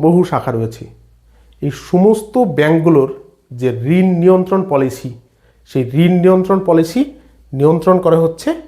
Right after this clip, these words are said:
আরবিআই। তাহলে এইগুলো হচ্ছে আরবিআই এর অন্যতম প্রধান কাজ। তাহলে পরবর্তী ক্লাসে আরবিআই এর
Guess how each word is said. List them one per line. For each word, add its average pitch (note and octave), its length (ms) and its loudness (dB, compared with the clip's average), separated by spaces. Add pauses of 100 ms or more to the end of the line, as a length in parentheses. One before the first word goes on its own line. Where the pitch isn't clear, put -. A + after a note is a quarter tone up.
(720)
আরবিআই। G2+ 440 -8 (1080)
তাহলে - 180 -10 (180)
এইগুলো A3 400 2
হচ্ছে - 280 -6 (760)
আরবিআই E3 460 2
এর A#3 80 0 (540)
অন্যতম E3+ 400 0 (180)
প্রধান D3+ 260 0 (140)
কাজ। - 160 -12 (1200)
তাহলে B2 180 0 (120)
পরবর্তী G3+ 460 2
ক্লাসে D#3+ 320 0 (800)
আরবিআই F#3 460 2
এর G3 60 -4